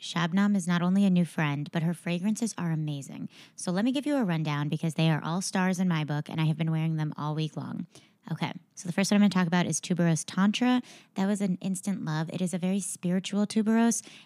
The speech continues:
It is a tuberose clove banger, okay? And it gives me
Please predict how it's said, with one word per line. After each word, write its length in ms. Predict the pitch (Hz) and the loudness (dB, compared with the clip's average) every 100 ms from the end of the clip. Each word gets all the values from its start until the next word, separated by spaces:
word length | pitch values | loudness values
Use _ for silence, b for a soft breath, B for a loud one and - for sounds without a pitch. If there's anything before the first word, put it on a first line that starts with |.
| - | -4
It 100 | 185 | 0
is 200 | 185 185 - | 0 -4 -10
a 80 | 175 | -10
tuberose 680 | - - 208 226 220 - - | -6 -4 2 4 4 0 -8
clove 680 | - - 175 180 180 180 165 - _ | -18 -8 0 2 4 2 0 -4 _
banger, 560 | - - 160 165 143 - - | -6 0 4 4 4 0 -4
okay? 320 | 170 170 175 B B - | -2 0 0 B B -4
And 140 | 190 | -2
it 160 | 190 - | -2 0
gives 320 | 233 254 233 | -2 0 0
me 440 | 220 214 214 208 | 2 4 4 2